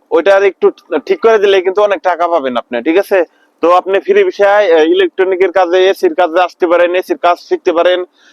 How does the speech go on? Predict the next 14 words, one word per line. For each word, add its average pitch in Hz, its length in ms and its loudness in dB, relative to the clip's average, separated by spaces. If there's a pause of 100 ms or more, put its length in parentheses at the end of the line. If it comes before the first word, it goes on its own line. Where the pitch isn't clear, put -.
(200)
কিংবা 339 280 2
ফ্রিজের 220 480 0
কাজ 214 220 0
শিখতে 190 380 -2
পারেন। 180 320 2 (440)
ফ্রিজ 220 460 2
কিন্তু 196 240 0 (120)
সৌদি 208 280 0
আরবে 226 220 2
কিন্তু 202 200 2
অনেক 208 260 0
গরম, 180 320 2 (140)
ঠিক 175 120 -2
আছে? 220 220 0